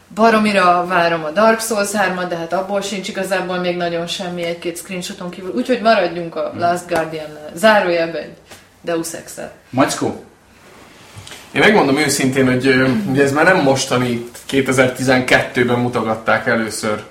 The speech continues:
Speaker 3: Szerencsétlen, de így, így nagyon beleszerettem. Ez a Metal Gear öt.
Speaker 2: É, most lelőtted!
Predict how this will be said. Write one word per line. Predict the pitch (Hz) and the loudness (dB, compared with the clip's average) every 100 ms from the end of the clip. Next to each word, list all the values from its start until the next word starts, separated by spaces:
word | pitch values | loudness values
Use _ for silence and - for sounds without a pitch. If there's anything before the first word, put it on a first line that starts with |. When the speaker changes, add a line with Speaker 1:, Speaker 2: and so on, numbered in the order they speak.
| - - - - - | -20 -20 -20 -20 -4
Speaker 3:
Szerencsétlen, | - 139 117 - 117 117 123 120 | 4 4 4 0 -4 -2 -2 0
de | 123 127 | 0 0
így, | 123 | 0
így | 131 | 0
nagyon | 143 127 113 | 2 2 2
beleszerettem. | 113 107 - 110 107 - 120 123 127 - - | 0 0 0 -2 -2 -2 -2 -2 -6 -8 -4
Ez | 127 | 2
a | |
Metal | 135 120 117 113 | 2 4 4 2
Gear | 107 113 | 0 0
öt. | 113 107 - - - - _ 196 175 - - | -2 -4 -10 -18 -20 -20 _ -12 -12 -14 2
Speaker 2:
É, | 233 277 277 262 240 220 | 6 8 10 10 10 10
most | 190 190 | 8 8
lelőtted! | 214 190 165 - 160 143 123 123 | 8 8 6 6 6 8 6 2